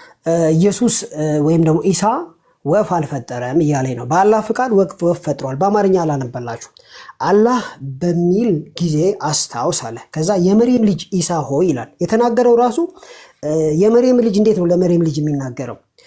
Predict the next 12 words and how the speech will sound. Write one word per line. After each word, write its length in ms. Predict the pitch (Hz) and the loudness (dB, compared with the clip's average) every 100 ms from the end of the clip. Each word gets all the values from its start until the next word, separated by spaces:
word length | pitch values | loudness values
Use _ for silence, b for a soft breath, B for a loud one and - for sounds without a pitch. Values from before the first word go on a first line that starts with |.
| B B 180 | B B -2
"ኢሳ 160 | 196 247 214 | 0 0 -2
ሆይ 240 | 147 135 127 B B B | -2 -4 -6 B B B
በአንተና 500 | - 175 233 269 269 254 | -4 -2 0 2 2 2
በእናትህ 500 | 208 208 208 214 202 | 2 2 2 2 2
ላይ 220 | 131 160 233 | 2 0 0
የዋልኩላችሁን 960 | 180 190 220 214 - 214 208 202 208 190 | 0 2 0 -2 0 2 2 0 -4 -2
ጸጋዬን 520 | - 196 160 196 269 | -2 -2 0 0 0
አስታውስ። 540 | 247 147 - 135 123 - 123 120 131 _ B B B 151 | -2 -2 -6 -8 -6 -8 -10 -18 -20 _ B B B -8
በሕፃንነት 1000 | 135 190 214 220 220 233 233 226 240 233 - | 0 2 4 2 0 0 0 2 0 0 -4
እና 220 | 165 156 156 220 285 - b b b - | 0 0 0 -2 -4 -12 b b b -4
በከፌ-፣ 420 | 165 190 220 220 214 214 - | -4 -2 0 2 2 0 -4
በከፊሳነትን 1120 | 151 170 208 208 226 202 208 190 190 185 147 | -4 -2 -2 0 0 0 2 2 2 -2 -6